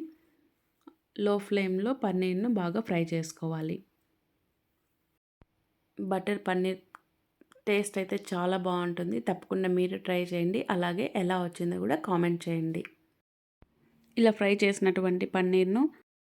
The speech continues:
ఉడుకుతున్నటువంటి కర్రీలో యాడ్ చేసుకొని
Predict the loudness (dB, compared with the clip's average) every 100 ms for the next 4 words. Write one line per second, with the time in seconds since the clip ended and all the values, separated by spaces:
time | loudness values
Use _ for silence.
0 | _ _ _ _ 4 4 6 4 4 4
1 | 2 2 2 2 4 2 2 0 0 0
2 | 0 -2 0 4